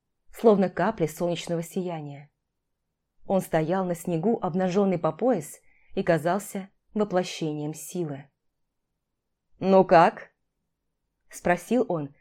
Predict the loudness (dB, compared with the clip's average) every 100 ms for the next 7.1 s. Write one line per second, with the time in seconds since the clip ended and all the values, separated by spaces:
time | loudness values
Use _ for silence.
0 | _ -2 0 2 0 2 2 0 -2 0
1 | 0 0 -2 0 0 2 0 2 0 0
2 | -4 -4 -4 -2 0 0 -2 -6 -8 _
3 | _ _ _ _ _ _ _ _ _ _
4 | _ -18 -14 -6 -4 -4 -4 _ _ _
5 | _ _ _ _ _ _ _ _ _ _
6 | -12 0 2 4 4 4 4 4 2 -12